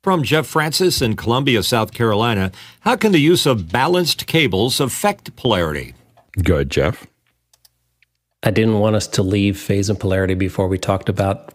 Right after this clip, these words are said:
Speaker 3: balanced
Speaker 2: waiting
Speaker 3: cables.
Speaker 2: for us to bring it up. I was just like, it was like, "It's gotta come up," and I was, I was, I thought maybe it'd be in a question somewhere down below, and it is.
Speaker 3: Yeah.
Speaker 2: So
Speaker 3: Well,
Speaker 2: go
Speaker 3: it
Speaker 2: ahead.
Speaker 3: is. So, as you see on the bottom here, balanced cables uses, use three wires.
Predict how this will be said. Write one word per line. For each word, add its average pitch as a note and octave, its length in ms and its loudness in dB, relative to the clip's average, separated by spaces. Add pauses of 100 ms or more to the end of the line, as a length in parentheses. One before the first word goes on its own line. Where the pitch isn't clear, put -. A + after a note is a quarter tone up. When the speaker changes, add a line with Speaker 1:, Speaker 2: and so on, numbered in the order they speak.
Speaker 3:
balanced G2 400 2
Speaker 2:
waiting E3 180 4
Speaker 3:
cables. C3 140 2
Speaker 2:
for B2 60 2
us B2+ 80 0
to D3+ 100 2
bring C#3 180 0
it C3 100 4
up. C#3 200 2
I G2+ 80 4
was A#2 120 4
just B2 160 2
like, C3 100 4
it - 20 2
was B2 180 4
like, A#2 160 2
"It's A2+ 240 0
gotta C#3 220 2
come C3 100 4
up," C3 140 2
and A2 100 4
I G#2+ 40 4
was, G2+ 120 0
I - 80 2
was, G2+ 160 0 (160)
I G#2+ 140 2
thought A#2+ 180 0
maybe G#2 220 4
it'd F#2+ 100 2
be G2 120 4
in G2+ 80 2
a G#2 40 2
question G2 460 0
somewhere E2+ 320 0
down F2 260 0
below, F#2+ 300 2
and C#2 100 -2
it D2 80 -2
is. G2 300 0
Speaker 3:
Yeah. - 60 -16
Speaker 2:
So - 240 -6
Speaker 3:
Well, B2+ 160 4
Speaker 2:
go D3 40 4
Speaker 3:
it D3 80 2
Speaker 2:
ahead. G3 120 2
Speaker 3:
is. - 140 -8 (680)
So, A#2 540 2 (520)
as - 100 -2
you C3 80 4
see C3+ 220 2
on B2 100 4
the A2+ 80 4
bottom A2 300 2
here, G#2 320 2
balanced G#2+ 760 -2 (140)
cables A2 380 2
uses, G#2 440 -2 (100)
use G#2+ 240 2
three C3+ 200 4
wires. B2 540 2